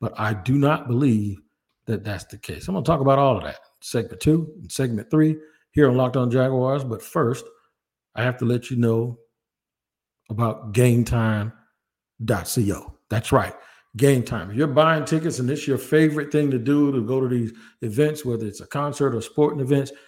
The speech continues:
it can be very stressful, but it shouldn't be because Game Time is the fast and easy way to buy tickets for all the sports, music, comedy, and theater near you. With killer deals on last-minute tickets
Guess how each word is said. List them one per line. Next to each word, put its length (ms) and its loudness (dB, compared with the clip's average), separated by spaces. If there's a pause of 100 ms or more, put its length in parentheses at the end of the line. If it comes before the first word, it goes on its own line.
(220)
it 160 -2
can 120 0
be 140 4
very 380 0
stressful, 640 -8
but 180 -2
it 100 0
shouldn't 380 -2
be 140 -10
because 260 -6
Game 260 0
Time 260 -2
is 100 -2
the 100 -8
fast 480 -2 (280)
and 100 -2
easy 240 4
way 180 6
to 80 4
buy 260 2
tickets 400 -4 (240)
for 180 -2
all 340 6
the 80 0
sports, 420 -4 (220)
music, 480 4
comedy, 380 4 (100)
and 100 -2
theater 600 2 (200)
near 220 0
you. 360 -4 (420)
With 140 -8
killer 300 4
deals 380 4
on 160 2
last-minute 520 0
tickets 360 -2